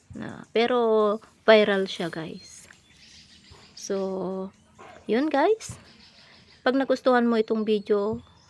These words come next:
huwag mo naman kalimutan i-like, mag-comment, guys. Kasi alam ko, hindi ko man nababalikan lahat. Pero I know and I do believe that God is watching us. God is with us always.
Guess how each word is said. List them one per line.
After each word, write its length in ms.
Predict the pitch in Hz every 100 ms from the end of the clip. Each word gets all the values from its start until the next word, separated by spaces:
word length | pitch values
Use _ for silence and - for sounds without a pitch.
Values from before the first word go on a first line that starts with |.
| _ _ _ _ _ - - - - - - -
huwag 120 | 208
mo 40 | 208
naman 280 | 202 196 196
kalimutan 560 | 208 202 196 196 196 -
i-like, 560 | 185 185 208 330 - - _ _ -
mag-comment, 580 | 190 - 196 190 190 -
guys. 640 | 180 170 196 247 - - _ _ - - - _ -
Kasi 360 | 226 247 233
alam 240 | 214 220 220
ko, 160 | 233
hindi 160 | 226 226
ko 120 | 233 247
man 160 | 247
nababalikan 640 | 233 226 214 214 202 202 196
lahat. 280 | 185 170 - - - _ _ _ _
Pero 240 | 226 226 233
I 160 | 220
know 160 | 214 220
and 160 | 214 202
I 80 |
do 160 | 196 196
believe 400 | 190 185 190 175 180
that 100 | 170
God 400 | 190 208 208 202
is 160 | 190 -
watching 460 | 185 180 - 175 165
us. 560 | 165 165 - - - - _ _ _ _ - - -
God 320 | 196 220 233 226
is 160 | 226
with 160 | 226 214
us 240 | 214 -
always. 720 | 208 202 202 202 196 - -